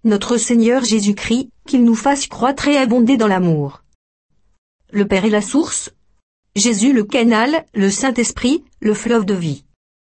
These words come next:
Christ est notre vie par le Saint-Esprit. C'est par la foi en lui, c'est en demeurant en lui et en son amour, en laissant,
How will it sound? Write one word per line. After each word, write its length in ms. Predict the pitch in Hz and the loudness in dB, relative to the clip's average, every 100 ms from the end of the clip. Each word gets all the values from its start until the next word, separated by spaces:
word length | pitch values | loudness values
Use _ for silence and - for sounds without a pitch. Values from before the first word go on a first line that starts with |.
| _ _ _ _ _ _ _ | _ _ _ _ _ _ _
Christ 380 | - 349 370 - | -2 0 0 0
est 80 | |
notre 300 | 262 240 240 | 2 2 0
vie 140 | 214 285 | 0 0
par 160 | 240 | 0
le 100 | 202 | 0
Saint-Esprit. 720 | 196 269 240 233 - 170 139 - _ _ _ _ _ _ _ _ _ _ | 0 -2 -2 -4 -4 -4 -6 -8 _ _ _ _ _ _ _ _ _ _
C'est 180 | - 220 | -6 -4
par 180 | 220 214 | 0 0
la 120 | 208 | 0
foi 180 | 247 294 | 0 2
en 100 | 262 | 2
lui, 360 | 240 285 370 370 _ | 2 2 0 -2 _
c'est 260 | - 202 202 | -6 -4 0
en 100 | 202 | 0
demeurant 400 | 247 240 247 220 | 2 0 2 2
en 80 | |
lui 340 | 190 196 262 - | 2 2 0 0
et 100 | 247 | 0
en 120 | 240 | 0
son 260 | 220 214 196 | 0 0 2
amour, 480 | 190 196 208 285 - _ _ | 2 4 2 0 -6 _ _
en 100 | 208 | 0
laissant, 540 | 220 202 - 190 240 | 2 2 0 -2 -2